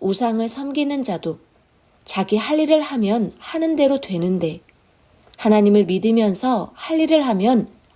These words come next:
안 될 수가 없지 않겠습니까? 고로 말씀 듣고 모두 낙심 말고 부지런히 행하기를 축원합니다. 무신론자처럼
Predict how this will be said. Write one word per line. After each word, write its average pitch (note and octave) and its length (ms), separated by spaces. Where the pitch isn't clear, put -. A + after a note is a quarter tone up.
안 F3+ 200
될 C#4 160
수가 D4 320
없지 - 260
않겠습니까? G#3 840
고로 G3 460
말씀 F3+ 440
듣고 G#3 500
모두 B3 320
낙심 G3+ 420
말고 G#3+ 560
부지런히 A#3 680
행하기를 C#4+ 840
축원합니다. G#3+ 800
무신론자처럼 A#3 1120